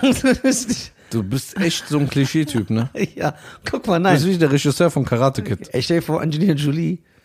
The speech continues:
Speaker 1: alle ihre Kinder wachsen so mit den Klischees auf. Der Asiate wird so Kung-Fu-Schauspieler, so wie Jackie Chan,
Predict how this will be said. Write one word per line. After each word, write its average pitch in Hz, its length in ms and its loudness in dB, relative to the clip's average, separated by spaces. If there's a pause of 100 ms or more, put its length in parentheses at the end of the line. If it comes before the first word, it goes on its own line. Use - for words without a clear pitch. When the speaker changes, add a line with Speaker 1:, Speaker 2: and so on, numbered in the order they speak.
(260)
Speaker 1:
alle 170 160 0
ihre 147 160 2
Kinder 135 600 0 (320)
wachsen 123 340 0
so 123 80 2
mit 123 100 -2
den 110 80 -4
Klischees - 380 -2
auf. 113 240 -8 (400)
Der 117 80 2
Asiate 127 360 2
wird 120 100 -4
so - 100 -4
Kung-Fu-Schauspieler, 139 840 0
so 120 120 -4
wie 113 80 -4
Jackie 131 240 -2
Chan, 143 380 0